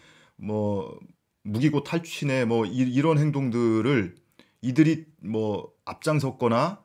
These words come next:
뒤에서 조정했거나 유도했거나 이런 것 아니냐는, 그래서 광주 시민들이 과격해지면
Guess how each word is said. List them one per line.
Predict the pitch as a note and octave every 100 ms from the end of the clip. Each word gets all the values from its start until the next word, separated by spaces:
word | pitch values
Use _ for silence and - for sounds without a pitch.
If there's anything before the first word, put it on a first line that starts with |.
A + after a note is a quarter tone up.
| -
뒤에서 | - A#2 B2 G#2
조정했거나 | - A#2 C#3 B2+ - A#2 G#2+ C3+ F#3+ - _ _ _ G2+
유도했거나 | A#2+ D3+ C3+ C3+ A#2+ A2 D#3+ F#3 _ _ _ -
이런 | B2+ E3+
것 | E3
아니냐는, | A#2+ C3+ C#3 B2 A#2 A#2 F2+ E2+ _ _ _ _ _
그래서 | B2+ D3 D3+ C#3 - - _
광주 | A#2+ C3+ D3
시민들이 | D3 D3+ C#3 C3+ B2+
과격해지면 | - B2 E3 E3 - - D3+ B2+ A#2+ C3 G2